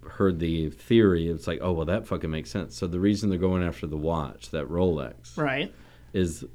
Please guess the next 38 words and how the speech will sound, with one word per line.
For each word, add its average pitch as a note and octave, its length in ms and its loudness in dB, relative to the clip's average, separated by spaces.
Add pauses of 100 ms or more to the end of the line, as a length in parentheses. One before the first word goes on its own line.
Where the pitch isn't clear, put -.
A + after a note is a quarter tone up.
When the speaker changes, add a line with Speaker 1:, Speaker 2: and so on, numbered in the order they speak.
Speaker 1:
the F2+ 140 0
watch G#2 460 0
belonged F2 400 0
to D#2+ 100 -2
her, D2+ 560 0
and E2 160 -4
she's G2 260 0
the E2+ 120 -4
Mockingbird E2 960 -4 (440)
character. - 600 -8 (760)
Speaker 2:
His - 240 -4
Speaker 1:
So, E3+ 160 4
Speaker 2:
wife? - 340 -2
Speaker 1:
yeah. F#2 280 2 (380)
So A2+ 180 4
then G#2 220 4
that G#2+ 180 4
would A2+ 100 4
also G#2+ 260 4
explain F#2 300 -2
how F#2 160 0
they G2 160 4
met, D#2+ 320 0 (760)
how G2+ 220 0
they F#2 140 4
can F#2+ 160 -2
stay F#2 280 0
under F2+ 240 2
the E2 120 -2
radar, F2+ 440 6
is D2+ 120 -6
that D#2+ 180 -4
she's G2 340 2
a, D#2+ 300 0 (480)
she G#2 220 2
was F#2+ 280 4
an F2+ 140 0
intelligence G2+ 680 0